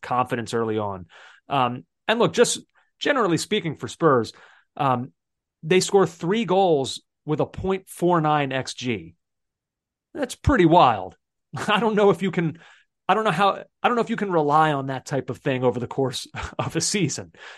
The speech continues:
I mean, not a ton of opportunities, making the most of the ones that you have.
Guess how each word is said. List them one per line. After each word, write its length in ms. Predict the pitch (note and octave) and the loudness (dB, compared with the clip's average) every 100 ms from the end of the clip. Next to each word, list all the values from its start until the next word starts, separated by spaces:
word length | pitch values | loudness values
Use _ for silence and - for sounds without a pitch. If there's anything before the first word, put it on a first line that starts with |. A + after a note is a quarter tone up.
| - | -6
I 120 | D3+ | -2
mean, 580 | D3+ D3+ D3 - D#3+ - _ _ - | 2 2 0 -4 -14 -16 _ _ -12
not 300 | C#3+ G3 G#3+ | -2 2 2
a 20 | |
ton 220 | F#3+ G3 F#3+ | 2 0 2
of 80 | |
opportunities, 800 | F#3 F3 E3+ F#3 F3+ D#3+ D#3+ C#3 - _ - | 4 2 0 -4 -2 0 0 -2 -10 _ -12
making 360 | D3 F#3+ E3 E3 | 0 0 0 0
the 80 | |
most 300 | D#3+ E3 E3 | 2 2 2
of 80 | D3+ | -4
the 80 | D3 | -4
ones 220 | D#3 C#3+ | -2 -4
that 80 | C#3+ | -4
you 100 | C3+ | -4
have. 440 | C#3 D#3 D3 C#3 | 0 4 4 2